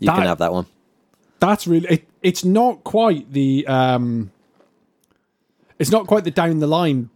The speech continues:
Speaker 2: black I P A sort
Speaker 1: No.
Speaker 2: of thing that you would expect. Like, this, thi-, this is definitely, it's got the, um, the harsh,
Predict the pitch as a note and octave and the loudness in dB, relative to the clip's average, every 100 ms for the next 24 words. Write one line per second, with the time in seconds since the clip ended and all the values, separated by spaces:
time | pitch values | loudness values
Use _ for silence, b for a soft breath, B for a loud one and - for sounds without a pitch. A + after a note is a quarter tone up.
0 | _ - C#3+ A#2+ C3+ B2+ B2+ B2+ B2 A#2 | _ -2 -2 -2 -2 -2 -2 0 0 0
1 | A2 A#2 D3+ C#3+ C3+ B2 A#2+ - F3 C#3+ | 0 2 2 0 -2 -4 -6 -4 -2 -2
2 | - C#3+ D#3 D3+ F3 D#3+ F#3 E3+ D3 C#3 | -2 -2 0 -2 0 0 0 -2 -2 -2
3 | D#3+ D#3 E3+ D3+ D3 C3 A2 _ _ _ | 0 -2 -4 -2 -2 -2 -6 _ _ _
4 | _ _ - C#3 F3 F3+ E3 D#3+ D3 B2+ | _ _ -2 0 0 0 2 2 4 2
5 | A#2+ _ C3+ A#2+ A#2 A2+ G#2+ A#2+ b b | -2 _ -4 -2 0 -2 -4 -8 b b
6 | b b b C3+ D3+ D#3 | b b b -2 2 2